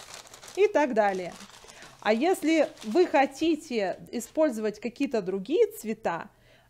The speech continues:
один хороший способ — это вырезать всякие формочки. Вот, например, я взяла такую оранжевую бумагу, э, вырезала из нее кусочек.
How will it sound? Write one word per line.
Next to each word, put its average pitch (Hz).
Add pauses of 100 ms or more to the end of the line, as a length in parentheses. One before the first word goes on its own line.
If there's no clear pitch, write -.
один 220
хороший 302
способ — 440
это 240
вырезать 311
всякие 294
формочки. 196
Вот, 302
например, 294
я 254
взяла 240
такую 208
оранжевую 226
бумагу, 294 (580)
э, 226
вырезала 311
из 226
нее 247
кусочек. 254